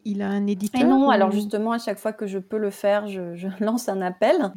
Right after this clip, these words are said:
Speaker 2: On a été très, euh, occupés par le film, la sortie du film, et cetera, mais c'est vrai qu'on a,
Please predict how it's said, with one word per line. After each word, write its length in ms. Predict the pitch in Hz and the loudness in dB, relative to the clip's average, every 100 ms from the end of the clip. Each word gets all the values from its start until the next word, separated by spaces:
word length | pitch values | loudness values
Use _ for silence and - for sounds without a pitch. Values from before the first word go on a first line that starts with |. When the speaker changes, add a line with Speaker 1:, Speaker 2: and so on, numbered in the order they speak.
| 202 | -4
Speaker 2:
On 100 | 202 | 0
a 80 | |
été 220 | 208 208 226 | 2 0 -6
très, 420 | - 240 226 208 | -4 -2 2 2
euh, 140 | 180 | 0
occupés 380 | 190 190 190 214 | -2 -6 -6 -4
par 160 | 208 180 | -2 -4
le 100 | 175 | -6
film, 240 | - 208 | -8 -6
la 140 | 190 | -6
sortie 280 | 185 185 - | -8 -12 -12
du 60 | 185 | -14
film, 220 | - 214 | -8 -6
et 80 | 190 | -6
cetera, 420 | - 185 190 214 | -8 -6 -2 0
mais 140 | 196 | -2
c'est 140 | 185 180 | -6 -6
vrai 160 | 185 | -6
qu'on 200 | 185 185 | -6 -8
a, 140 | 165 | -6